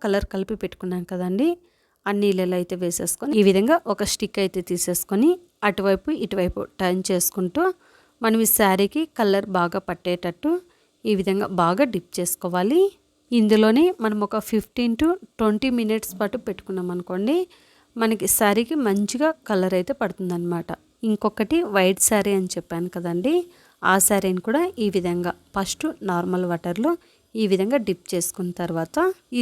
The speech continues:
శారీకి అయితే నేను మెరూన్ కలర్ వేసుకున్నానండి. డార్క్ మెరూన్ కాకుండా రెడ్ కలర్‌లో వస్తుంది కదండి, ఆ మెరూన్ అయితే వేసుకున్నాను అనమాట. ఇప్పుడైతే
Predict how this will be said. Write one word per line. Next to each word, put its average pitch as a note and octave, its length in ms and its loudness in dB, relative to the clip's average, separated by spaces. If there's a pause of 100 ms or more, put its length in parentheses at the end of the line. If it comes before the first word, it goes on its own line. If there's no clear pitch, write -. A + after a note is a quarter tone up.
శారీకి G#3+ 400 2
అయితే C#4+ 140 -2 (100)
నేను A3+ 160 0 (120)
మెరూన్ G#3 320 2
కలర్ G3 280 -2
వేసుకున్నానండి. E3+ 680 -4 (460)
డార్క్ F#3+ 340 4
మెరూన్ G3 320 -2
కాకుండా F#3+ 340 -4 (300)
రెడ్ F3+ 340 0 (180)
కలర్‌లో G3 380 0
వస్తుంది F3+ 300 -8
కదండి, F3+ 300 -2 (220)
ఆ - 20 0 (120)
మెరూన్ F3+ 320 0
అయితే B3 200 -4
వేసుకున్నాను F3 500 -4
అనమాట. D#3+ 300 -6 (800)
ఇప్పుడైతే G3 340 -2